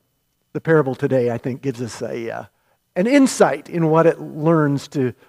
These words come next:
what it means to learn to wait well or to be a good steward of your time. So let's read together. You, it'll be up on screen, but I want you to read out of your Bibles as well. Use those things.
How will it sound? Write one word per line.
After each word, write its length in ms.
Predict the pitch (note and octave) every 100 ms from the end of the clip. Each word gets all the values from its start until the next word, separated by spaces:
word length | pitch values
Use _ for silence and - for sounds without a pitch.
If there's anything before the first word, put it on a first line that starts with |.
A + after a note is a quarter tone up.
| -
what 160 | F3
it 80 | E3+
means 380 | D#3+ E3+ D3 B2
to 180 | - C#3
learn 360 | C#3 D3+ D3+ C3+
to 100 | C#3+
wait 280 | C#3 C#3
well 320 | B2+ C3 B2 A#2+
or 80 |
to 80 | B2
be 120 | C3+
a 40 | B2+
good 160 | B2+
steward 380 | - - B2+ A#2+ - _ _ _ -
of 140 | B2
your 120 | A#2+
time. 280 | - A#2+ B2
So 260 | - E3 - - -
let's 160 | G#3
read 180 | A3 A3
together. 500 | F3+ G#3+ A3 B3+ A#3+ - - -
You, 280 | - G3 G3
it'll 100 | G3
be 140 | F#3
up 100 | A3
on 100 | A3
screen, 300 | F#3 - A#3+
but 80 | A3+
I 40 | G#3
want 180 | G#3+
you 80 | G#3+
to 40 | G#3
read 160 | G#3+
out 140 | G#3 G3+
of 80 |
your 80 | F#3+
Bibles 400 | E3+ G3 G#3 F#3+
as 100 | E3+
well. 280 | D#3 F#3+ G3+
Use 260 | F#3 G#3 E3+
those 240 | G3+ G3
things. 400 | A3 A3 A3+ -